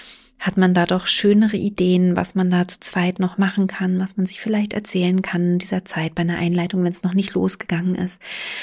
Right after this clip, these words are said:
dass man da eben auch die Einleitung unterstützt. Denn die Hormone, die wir brauchen für die Geburt,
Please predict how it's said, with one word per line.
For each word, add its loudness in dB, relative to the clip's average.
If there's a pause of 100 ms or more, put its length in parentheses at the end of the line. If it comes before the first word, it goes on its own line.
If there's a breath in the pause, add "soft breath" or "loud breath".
(380 loud breath)
dass -2
man 2
da 2
eben 2
auch -4
die -4
Einleitung 2
unterstützt. -6 (460 loud breath)
Denn 2
die 4
Hormone, 4
die 0
wir 4
brauchen 0
für -8
die -4
Geburt, -4